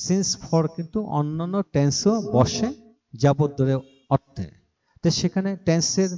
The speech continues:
বি-, মানে এক কমপ্লিট বুক অফ রিটেন স্পোকেন ইংলিশ গ্রামার বইতে পঙ্খানুপুঙ্খ রূপে সে সকল বিষয়গুলি সাজিয়ে গুছিয়ে লেখা হলো।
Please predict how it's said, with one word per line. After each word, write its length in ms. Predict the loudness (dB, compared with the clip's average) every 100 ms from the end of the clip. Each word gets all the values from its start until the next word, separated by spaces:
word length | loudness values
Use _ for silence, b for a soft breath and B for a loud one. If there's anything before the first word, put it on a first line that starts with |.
| -2
বি-, 200 | 0 2
মানে 220 | 0 -2
এক 280 | -2 -4 -6
কমপ্লিট 360 | -4 -4 0 -2
বুক 300 | 2 0 4
অফ 140 | 0 0 -10 _ _ -8
রিটেন 360 | 2 2 2 -2
স্পোকেন 380 | -4 -4 -4 -4
ইংলিশ 320 | -2 -2 -2
গ্রামার 280 | 2 2 2
বইতে 340 | 0 0 -2
পঙ্খানুপুঙ্খ 880 | -2 0 0 0 -2 -2 -2 -4 -2
রূপে 300 | -2 0 -2
সে 240 | 0 -2
সকল 280 | -2 0 0 2
বিষয়গুলি 480 | 0 2 2 2 0 -12 _ _ _ -16
সাজিয়ে 420 | 0 0 0 -4 -4
গুছিয়ে 360 | -4 -2 0
লেখা 280 | 0 -2 -4
হলো। 440 | -8 -8 -8 -14